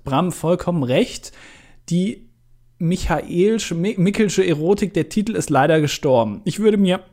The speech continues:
Entschuldigung, musste kurz kotzen. Ich musste mir mehr reißerische Titel wün-, äh, ich würde mir mehr reißerische Titel wünschen, sowas wie Zynismus und Tod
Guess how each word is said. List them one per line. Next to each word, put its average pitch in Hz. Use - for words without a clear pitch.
Entschuldigung, 131
musste 131
kurz 131
kotzen. 120
Ich -
musste 175
mir 170
mehr 151
reißerische 175
Titel 220
wün-, 127
äh, 151
ich 165
würde 196
mir 170
mehr 180
reißerische 165
Titel 180
wünschen, 156
sowas 147
wie 151
Zynismus 151
und 139
Tod 147